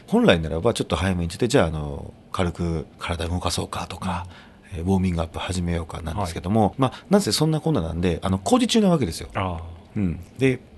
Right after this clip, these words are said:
Speaker 1: ゆるなんか三角コーンがあったりですとか、
Speaker 2: うんうんうん。
Speaker 1: はい。あの、キープアウトの、<laughs>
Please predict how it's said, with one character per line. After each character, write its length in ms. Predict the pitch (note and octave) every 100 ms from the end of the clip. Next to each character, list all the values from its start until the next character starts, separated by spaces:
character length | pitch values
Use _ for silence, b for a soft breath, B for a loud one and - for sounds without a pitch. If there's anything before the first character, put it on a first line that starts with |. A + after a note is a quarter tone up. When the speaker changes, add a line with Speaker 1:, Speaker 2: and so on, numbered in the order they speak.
| - - -
Speaker 1:
ゆ 140 | A#2
る 60 | G2
な 80 |
ん 20 | F2+
か 120 | E2+
三 200 | - A2
角 120 | F#2+
コ 120 | - G2+
ー 20 |
ン 80 | D#2
が 60 |
あ 40 | D#2+
っ 20 |
た 120 | E2+
り 60 | D2
で 80 |
す 80 | -
と 60 | A#2
か、 60 |
Speaker 2:
う 20 | A#2
ん 20 |
う 20 |
ん 60 | G#2+
う 20 |
ん。 280 | G2+ F#2 F2
Speaker 1:
は 180 | E2 E2+
い。 120 | D#2 B B B B -
あ 100 | E2+
の、 320 | E2+ E2 E2 D#2+
キ 100 | A2
ー 40 |
プ 100 | -
ア 40 | F#2
ウ 40 |
ト 140 | E2+
の、 40 | D#2+
<laughs> 260 | - G2+